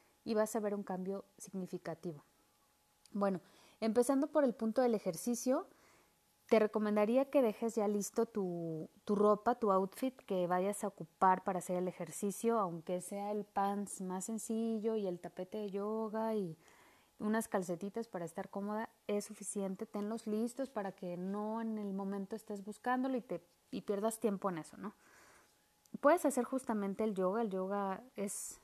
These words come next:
son básicamente estiramientos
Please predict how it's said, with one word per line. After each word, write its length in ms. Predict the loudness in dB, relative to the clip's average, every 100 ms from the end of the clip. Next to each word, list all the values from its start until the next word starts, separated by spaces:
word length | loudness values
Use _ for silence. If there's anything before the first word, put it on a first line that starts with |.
| -16
son 460 | -4 -2 -2 -4 -8 _
básicamente 720 | -6 -6 -6 -10 -8 -6 -8 -10
estiramientos 1300 | -6 -6 -6 -6 -6 -6 -6 -8 -8 -6 -8 -12